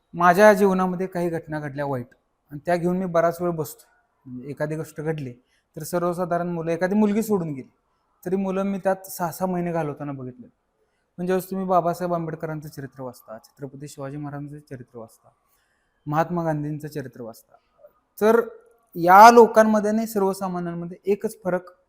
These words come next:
चरित्रांच्या वाचनानंतर माझ्या लक्षात आला, इतक्या मोठ्या घटना घडल्या यांच्या आयुष्यात, पण यांनी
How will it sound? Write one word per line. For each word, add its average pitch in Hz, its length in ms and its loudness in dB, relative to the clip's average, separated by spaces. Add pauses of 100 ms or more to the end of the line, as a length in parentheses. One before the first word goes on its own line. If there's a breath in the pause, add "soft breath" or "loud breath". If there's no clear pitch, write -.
(180)
चरित्रांच्या 208 500 2
वाचनानंतर 180 540 -2
माझ्या 151 360 -8 (280)
लक्षात 160 380 -8
आला, 135 140 -14 (1080)
इतक्या 226 340 2
मोठ्या 233 320 2
घटना 180 300 -4
घडल्या 139 320 -6 (800)
यांच्या 165 320 2
आयुष्यात, 135 320 -2 (260)
पण 190 100 -6
यांनी 202 360 -2